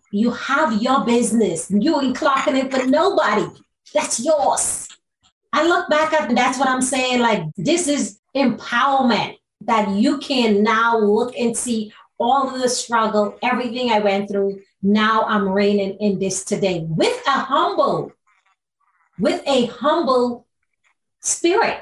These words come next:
a humble mind, a humble self, that I didn't do that for nothing. I did it for what I'm encountering now today.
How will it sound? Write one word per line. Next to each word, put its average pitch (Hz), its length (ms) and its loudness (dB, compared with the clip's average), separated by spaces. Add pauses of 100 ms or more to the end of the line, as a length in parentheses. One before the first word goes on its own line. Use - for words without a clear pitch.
(140)
a 214 80 0
humble 220 440 2
mind, 208 500 0
a 214 80 0
humble 226 600 0
self, 262 500 -2
that 214 240 -4 (260)
I 247 160 -2
didn't 240 220 2
do 226 160 2
that - 260 -2
for 196 80 -2
nothing. 185 600 -4 (160)
I 202 100 -2
did 220 320 0
it 208 200 -2
for 185 280 -2
what 202 160 0
I'm 196 160 0
encountering 180 600 -6
now 175 260 -8
today. 220 380 -6